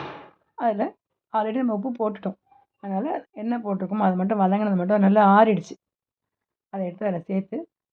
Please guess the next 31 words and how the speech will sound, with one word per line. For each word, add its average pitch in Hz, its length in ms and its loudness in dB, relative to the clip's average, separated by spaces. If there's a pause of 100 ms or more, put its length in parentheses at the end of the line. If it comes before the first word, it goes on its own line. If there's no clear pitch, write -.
(120)
அதுல 190 280 -8
தயிர் 208 300 -2
சேர்க்க 175 240 -2
போறேன். 165 180 -6 (520)
நமக்கு 226 240 -6
தேவையான 220 260 0
அளவு 208 200 -4
தயிர், 208 320 6
தயிர் 233 240 8
தாராளமா 202 320 6
போட்டுக்கலாம். 202 360 6
நல்லா 220 240 4
இருக்கும். - 280 -2
ஃப்ரெஷ்ஷா 214 320 0 (120)
தயிர் 190 220 2
எடுத்து 226 240 -10 (600)
அதுல 180 220 -10
கலந்து 202 300 -2
மிக்ஸ் 190 180 -2
பண்ணி 202 140 0
வச்சோம்னா, 175 320 0 (560)
கேரட் 226 300 0
பச்சடியும் 196 420 0
ரெடி. 180 140 -2 (840)
So, 233 80 -8 (1700)
சூப்பரா 233 480 -8 (320)
சமையலுக்கு 190 400 -4
ரெடி 185 200 0
ஆயிடுச்சு. 170 300 -2 (680)
அவ்வளவுதான். 196 340 -4 (220)
அங்க 208 140 -10